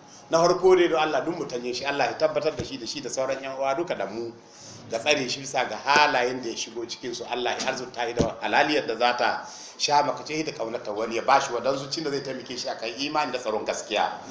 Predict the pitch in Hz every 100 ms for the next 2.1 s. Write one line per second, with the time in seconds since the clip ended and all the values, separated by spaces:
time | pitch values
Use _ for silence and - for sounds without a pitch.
0 | - - - - 135 139 160 156 175 190
1 | 135 - - 147 147 - - 156 143 117
2 | 92